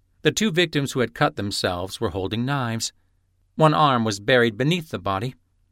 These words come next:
but his left palm was empty, open, and cut. Sev leaned in for a closer look. There were two precisely carved chevrons overlapping at the tips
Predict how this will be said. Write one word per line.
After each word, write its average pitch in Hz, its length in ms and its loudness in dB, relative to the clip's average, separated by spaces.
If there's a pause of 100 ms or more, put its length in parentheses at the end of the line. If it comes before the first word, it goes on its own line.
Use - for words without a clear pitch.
(140)
but 151 140 4
his 143 180 0
left 180 300 -4
palm 123 340 2
was 113 240 -4
empty, 117 400 -4 (320)
open, 123 460 2
and 113 340 -6 (760)
cut. - 360 -2 (640)
Sev 117 460 2
leaned 113 260 2
in 110 140 0
for 107 180 -2
a 107 60 -2
closer 113 420 -4
look. 123 300 -4 (920)
There 170 120 4
were 170 160 6
two 240 440 2
precisely 214 680 -2
carved 147 420 0
chevrons 107 680 -2 (160)
overlapping 123 640 2
at 98 80 -2
the 107 100 -6
tips - 520 -2